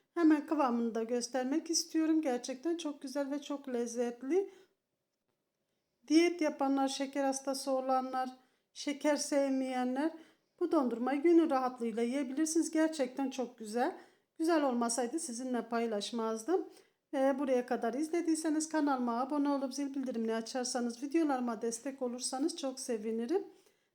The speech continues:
Deneyen ve yiyen herkeslere afiyetler, şifalar olsun. Hepiniz Allah'a emanet olun. Görüşmek üzere inşallah.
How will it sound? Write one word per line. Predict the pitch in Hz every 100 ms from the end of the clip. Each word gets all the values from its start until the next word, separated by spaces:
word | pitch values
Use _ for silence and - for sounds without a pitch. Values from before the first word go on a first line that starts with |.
| _ 311
Deneyen | 320 339 330
ve | 294
yiyen | 277 254 254
herkeslere | 247 262 330 330 262 240 214 226
afiyetler, | 240 320 320 262 254 220
şifalar | - 311 302 302 285 285
olsun. | 285 294 330 - - _ _ -
Hepiniz | 339 311 294
Allah'a | 285 277 277
emanet | 277 269 277 302 349
olun. | 320 294
Görüşmek | 277 262 269 254
üzere | - 233 220
inşallah. | 220 - 208 202 202